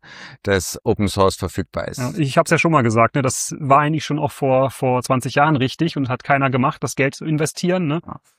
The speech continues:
Speaker 2: Vielleicht führt das jetzt dazu, dass das Verständnis, äh, so, ne, äh, jetzt vielleicht so ein bisschen mehr nach vorne kommt, dass das halt einfach Investments sind, die man tun muss, ne, weil
Speaker 1: Ja.
Speaker 2: sonst, äh, einem die Infrastruktur eben, äh,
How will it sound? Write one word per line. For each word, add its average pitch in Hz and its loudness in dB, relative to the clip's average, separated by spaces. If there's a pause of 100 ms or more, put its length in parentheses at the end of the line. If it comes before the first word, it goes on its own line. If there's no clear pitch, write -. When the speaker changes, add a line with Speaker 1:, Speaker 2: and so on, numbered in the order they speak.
(360)
Speaker 2:
Vielleicht 139 2
führt 175 2
das 165 4
jetzt 165 0
dazu, 175 0
dass 151 0
das 143 -2
Verständnis, 165 0
äh, 151 0
so, 143 4
ne, 156 -2 (220)
äh, 160 -4
jetzt - 0
vielleicht 139 4
so - -2
ein 123 2
bisschen 147 2
mehr 135 2
nach 131 0
vorne 143 0
kommt, 156 0
dass 120 -2
das - -4
halt 123 -2
einfach 135 -2
Investments 147 0
sind, 139 -2
die 135 0
man 123 -2 (140)
tun 180 0
muss, 110 -2
ne, 143 -2
weil 117 4
Speaker 1:
Ja. 107 6
Speaker 2:
sonst, 117 0
äh, 156 -6
einem 127 2
die 139 -2
Infrastruktur 123 -2
eben, 113 0
äh, 110 0